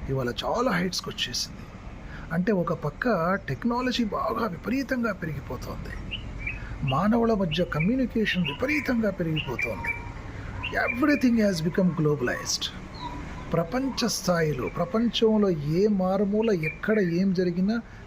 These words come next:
కొన్ని సెకండ్స్‌లో అది మన నట్టింట్లోకి వచ్చి దాని విశేషాలు, విషయాలు అన్నీ మనకు తెలిసిపోతున్నాయి. ఇది చాలా గొప్ప మార్పు. అట్లాగే మనిషి కూడా చాలా ఆధునికం అవుతున్నాడు. ఇది ఒక పక్క మనం, మ్,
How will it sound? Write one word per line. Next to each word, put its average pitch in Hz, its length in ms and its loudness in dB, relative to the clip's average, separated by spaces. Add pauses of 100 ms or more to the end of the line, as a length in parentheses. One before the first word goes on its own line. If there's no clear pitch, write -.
కొన్ని 165 200 2
సెకండ్స్‌లో 190 1080 2 (680)
అది 135 160 0
మన 143 180 2
నట్టింట్లోకి 151 800 0
వచ్చి 139 680 -2 (520)
దాని 131 200 0
విశేషాలు, 180 720 2
విషయాలు 175 640 2
అన్నీ 233 300 0
మనకు 190 280 0
తెలిసిపోతున్నాయి. - 720 -8
ఇది 151 120 -4 (100)
చాలా 226 180 -2
గొప్ప 180 480 0
మార్పు. - 300 -4 (840)
అట్లాగే 180 360 0
మనిషి 143 420 0
కూడా 170 280 2 (140)
చాలా 147 180 -2
ఆధునికం 151 600 2
అవుతున్నాడు. - 420 -4 (840)
ఇది 185 120 2
ఒక 139 200 -2
పక్క 151 320 -2
మనం, 135 460 0 (920)
మ్, 110 400 -2